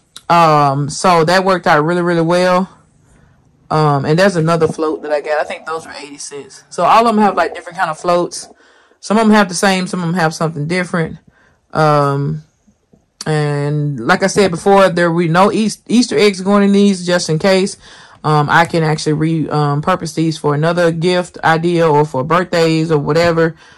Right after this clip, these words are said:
um, for a young lady. So I kept 'em simple without the eggs. And this is what it looks like closed. As y'all can see, I told y'all there is enough left for me to put a bow on here and make it n-,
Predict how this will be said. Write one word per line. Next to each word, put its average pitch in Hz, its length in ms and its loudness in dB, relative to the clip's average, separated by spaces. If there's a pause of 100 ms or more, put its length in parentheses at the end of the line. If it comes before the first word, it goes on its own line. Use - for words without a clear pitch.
(200)
um, 147 280 -2
for 151 200 2
a - 20 0
young 151 220 2
lady. 180 360 0
So 147 520 -2 (360)
I - 120 -4
kept 170 220 -2
'em 156 120 -4
simple 175 400 -2
without 160 380 2
the - 120 -2
eggs. 190 540 0 (1080)
And 151 300 -6
this 349 180 2
is 220 140 -6
what 190 120 0
it 180 60 0
looks - 280 -4
like 147 200 0
closed. 226 540 6 (340)
As 160 140 0
y'all 180 100 6
can 170 100 -2
see, 196 200 6
I 170 40 8
told 175 240 6
y'all 156 220 8
there 160 300 6
is 156 300 4
enough 170 360 6
left 185 300 6
for - 140 4
me 170 100 6
to 160 80 6
put 165 180 6
a 156 40 6
bow 180 240 8
on 190 120 6
here 196 200 8
and 160 160 4
make 156 160 4
it 135 80 2
n-, 143 140 -2